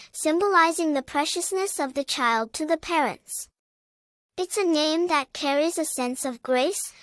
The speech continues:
strength, and divine blessing. Leah has its roots in the Hebrew language.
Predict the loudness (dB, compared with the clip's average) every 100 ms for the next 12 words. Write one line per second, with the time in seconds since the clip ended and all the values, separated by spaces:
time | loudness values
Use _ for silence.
0 | -12 -6 -4 0 0 -2 -8 -20 -20 -8
1 | -2 0 2 4 4 2 2 2 0 -2
2 | -6 -8 _ _ _ _ _ _ _ _
3 | _ 0 2 2 0 -4 -2 0 0 -4
4 | -2 2 2 0 -4 -2 0 0 -2 -2
5 | 2 2 4 2 2 0 -4 -10 -16